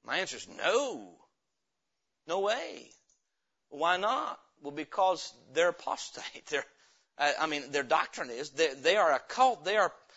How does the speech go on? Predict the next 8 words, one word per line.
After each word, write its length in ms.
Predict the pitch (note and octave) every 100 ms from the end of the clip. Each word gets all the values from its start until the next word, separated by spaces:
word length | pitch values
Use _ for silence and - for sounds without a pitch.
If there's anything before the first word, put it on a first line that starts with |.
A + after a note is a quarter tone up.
| _ -
idolatrous. 1300 | E3+ D#3 C3+ C3+ F3+ C#4+ D4 - - C#3 G2 - - _ _ _ -
So 140 | F#3
we 120 | G#3
don't 140 | C#4+ B3+
want 140 | G3
anywhere 280 | F3 D#3+ C#3
near 320 | D#3+ A#3 D4+
that. 360 | - - -